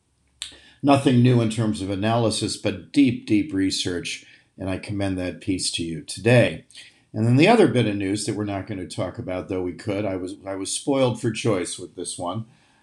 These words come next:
um, is Europe and the incredibly awful numbers, which I've mentioned in passing. European cheerleaders are pathetic, and we're now down to saying things like,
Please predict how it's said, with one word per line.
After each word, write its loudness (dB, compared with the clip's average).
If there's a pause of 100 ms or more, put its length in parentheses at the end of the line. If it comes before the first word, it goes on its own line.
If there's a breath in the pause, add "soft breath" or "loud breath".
(100)
um, -2
is 2
Europe 4
and -2
the -2
incredibly 0
awful -2
numbers, -6
which -6
I've -2
mentioned -10
in -12
passing. 0
European -10
cheerleaders -2
are -4
pathetic, 4 (360 soft breath)
and -4
we're 2
now 4
down 2
to -2
saying -2
things -6
like, -2